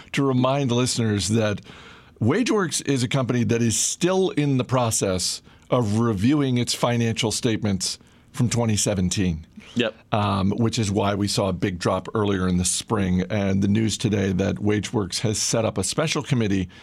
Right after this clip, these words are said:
Speaker 1: to examine an earlier investigation into financial irregularities. Um, this is the employee benefits, uh, administrator company, WageWorks.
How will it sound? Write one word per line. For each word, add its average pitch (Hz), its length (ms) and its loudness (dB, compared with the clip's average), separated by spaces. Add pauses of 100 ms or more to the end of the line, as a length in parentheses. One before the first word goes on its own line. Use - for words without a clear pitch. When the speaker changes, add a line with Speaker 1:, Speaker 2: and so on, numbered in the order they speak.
(480)
Speaker 1:
to 131 180 2
examine 110 760 0 (480)
an 123 220 2
earlier 156 420 4
investigation 120 840 2
into 113 320 0
financial 107 640 0
irregularities. 92 1120 0 (540)
Um, 95 260 0
this 107 180 0
is 101 180 -2
the 95 260 0
employee 95 480 0
benefits, 95 640 -2
uh, 87 340 -2
administrator 101 680 0
company, 101 420 -2
WageWorks. 98 600 -2